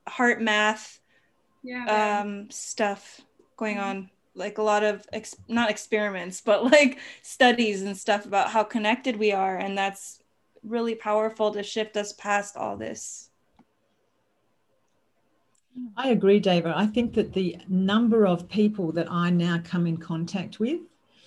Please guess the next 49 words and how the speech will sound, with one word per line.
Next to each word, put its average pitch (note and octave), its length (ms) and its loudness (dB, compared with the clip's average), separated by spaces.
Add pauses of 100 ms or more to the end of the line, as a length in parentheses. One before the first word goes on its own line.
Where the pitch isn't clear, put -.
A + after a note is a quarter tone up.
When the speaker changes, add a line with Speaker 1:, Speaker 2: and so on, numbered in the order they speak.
(300)
Speaker 3:
that F3+ 500 -4 (160)
are F3+ 180 2
willing F#3+ 560 0
to A3 180 -2
connect G#3+ 720 -2 (160)
and F#3+ 180 0
are F3 140 0
willing F#3+ 520 0
to - 140 -4
make F3+ 320 0
those E3+ 260 0
changes. F3 880 -2
So F3+ 320 0
to F3 220 -8
keep - 380 -2
the F#3 80 -2
connection G3 500 -2
and G#3+ 140 4
check C#4 300 -2
in, G3 300 -4 (320)
you G#3 80 0
know, G3 60 2
check B3 320 -2
in C4+ 220 0
with F#3 200 0
your F3+ 120 -2
friends, D#3 340 -6
check A3 280 -2
in C4+ 160 0
with A3+ 140 -2
the G#3+ 80 0
people F#3+ 320 0
that F3 180 -4
you F3 80 -2
want E3 200 -8
to F3 80 -12
connect - 440 -6
with. D#3 280 -6
People A3+ 400 -4
are F#3+ 220 -4
actually F#3+ 460 -4
doing E3+ 400 2
that D3+ 180 -6
now, D3 220 -8
which G#3 220 -6
they G#3 140 2
weren't. A3 320 -2
We G#3+ 100 4
didn't, B3 360 -2